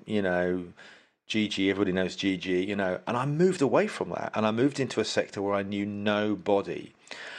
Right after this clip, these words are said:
Um, so to write a book, and I started to do some research, as you often would do,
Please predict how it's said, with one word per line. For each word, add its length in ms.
Um, 440
so 180
to 120
write 420
a 60
book, 520
and 120
I 100
started 440
to 100
do 160
some 220
research, 480
as 100
you 160
often 380
would 220
do, 300